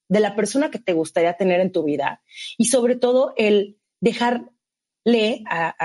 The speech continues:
a las personas que lean mi libro que sea la relación que sea que tengan, pero que sea una relación de calidad, que les aporte algo en su vida. Y no significa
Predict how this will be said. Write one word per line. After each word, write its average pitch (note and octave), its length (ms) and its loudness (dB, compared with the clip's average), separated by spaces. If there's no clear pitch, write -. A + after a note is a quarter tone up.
a D#3+ 60 -4
las F3 180 -4
personas F#3 360 -2
que F#3+ 100 0
lean F3 200 0
mi F3 80 0
libro E3 420 0
que A#3+ 200 0
sea - 300 0
la D#4 100 2
relación A3 560 0
que G3 120 0
sea - 500 -2
que F#3 100 -4
tengan, G3+ 580 -2
pero G#3+ 240 0
que - 300 -2
sea - 180 -2
una A3 120 2
relación F3 340 0
de F3 80 -2
calidad, D3+ 380 -4
que A3 100 2
les G#3 180 0
aporte G3 480 -2
algo F3+ 160 0
en F3 80 -4
su D#3+ 160 -4
vida. - 260 -10
Y B3 120 6
no C#4+ 220 6
significa B3 640 2